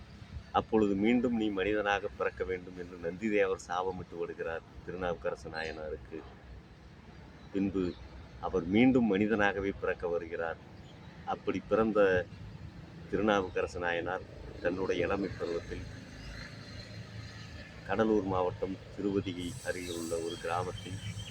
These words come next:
தாய் தந்தையருக்கு மகனாக பிறக்கிறார். திலகவதி என்ற ஒரு பெண்ணும் அவருடன் பிற-, தன்னுடைய அக்காவாக திலகவதி என்னும் ஒரு பெண்ணும் பிறக்கிறார். அப்படி பிறந்து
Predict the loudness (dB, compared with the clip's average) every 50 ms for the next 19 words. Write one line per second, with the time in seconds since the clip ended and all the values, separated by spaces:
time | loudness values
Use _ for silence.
0 | -10 -12 -12 -12 -14 -10 -4 0 2 2 2 0 -2 -4 -2 -2 -2 -2 -2 -4
1 | -6 -6 -6 -4 -4 -4 -4 -4 -4 -6 -6 -6 -6 -6 -6 -6 -6 -4 -4 -4
2 | -6 -8 -12 -12 -10 -10 -10 -4 0 2 4 4 6 4 4 2 2 -2 -2 -2
3 | -2 -2 -2 -2 -2 -4 -4 -4 -6 -6 -4 -4 -4 -4 -6 -6 -8 -8 -8 -4
4 | -2 -2 -2 -2 -4 -6 -6 -6 -6 -4 -4 -4 -4 -6 -8 -12 -12 -12 -12 -12
5 | -12 -12 -12 -12 -12 -12 -12 -12 -12 -12 -12 -14 -12 -12 -8 -4 0 0 0 2
6 | 2 2 0 0 -2 -2 0 2 2 2 2 0 0 -2 -2 -2 -2 -2 -2 -2
7 | -2 -4 -4 -4 -6 -6 -6 -8 -8 -8 -8 -8 -8 -8 -8 -8 -8 -8 -8 -4
8 | -4 -4 -4 -4 -4 -4 -4 -4 -4 -8 -12 -16 -16 -16 -16 -16 -16 -16 -14 -14
9 | -14 -14 -14 -14 -16 -14 -14 -14 -16 -16 -16 -16 -16 -16 -16 -16 -16 -4 2 4
10 | 4 4 4 2 0 2 4 6 6 6 6 6 4 4